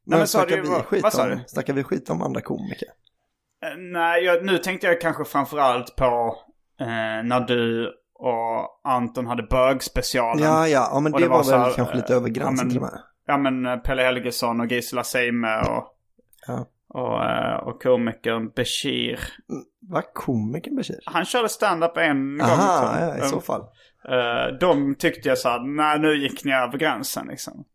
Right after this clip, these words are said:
Speaker 2: Mm.
Speaker 1: Och det var väl några, kanske inte framförallt komiker, men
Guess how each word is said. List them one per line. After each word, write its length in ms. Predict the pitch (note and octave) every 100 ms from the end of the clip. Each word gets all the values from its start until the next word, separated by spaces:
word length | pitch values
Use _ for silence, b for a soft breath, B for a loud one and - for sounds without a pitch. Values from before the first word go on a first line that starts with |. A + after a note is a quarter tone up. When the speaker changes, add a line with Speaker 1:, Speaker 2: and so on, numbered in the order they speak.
| _ -
Speaker 2:
Mm. 260 | C#3+ C3 B2
Speaker 1:
Och 360 | B2+ B2+ B2 B2 B2+ A#2 G2 G2+ B2+
det 80 | C3
var 160 | C3
väl 160 | B2+ B2+
några, 540 | C3+ C#3 C3+ B2+ A#2+
kanske 420 | A#2 - D3 C3
inte 140 | C#3 -
framförallt 440 | C3 C3+ C#3 -
komiker, 500 | D#3+ C3 A#2+ - -
men 280 | B2 B2+ A#2+